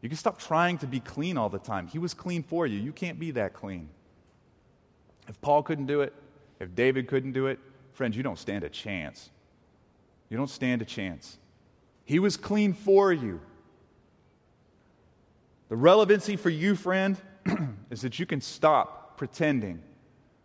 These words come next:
that you are alive when really you're not even walking out of the tomb yet. You're just a corpse. Chemicals, good suit, walking around, acting alive, but you're really dead. You can stop pretending.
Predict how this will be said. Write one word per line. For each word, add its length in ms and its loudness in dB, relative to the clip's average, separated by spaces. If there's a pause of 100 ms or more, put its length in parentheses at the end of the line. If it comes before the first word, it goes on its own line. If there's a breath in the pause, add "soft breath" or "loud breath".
(100)
that 140 -4
you 100 -2
are 60 4
alive 580 4
when 160 -4
really 400 2 (140)
you're 120 -2
not 140 0
even 160 -4
walking 300 -4
out 140 -4
of 60 -4
the 60 -8
tomb 340 -6
yet. 160 -6
You're 100 -8
just 200 -10
a 60 -8
corpse. 640 -6 (720 soft breath)
Chemicals, 500 -2
good 260 -2
suit, 380 -4
walking 340 0
around, 440 -2
acting 320 0
alive, 240 -2
but 140 -10
you're 100 -8
really 260 -4
dead. 300 -6 (640)
You 100 -4
can 80 -4
stop 260 -6
pretending. 480 -4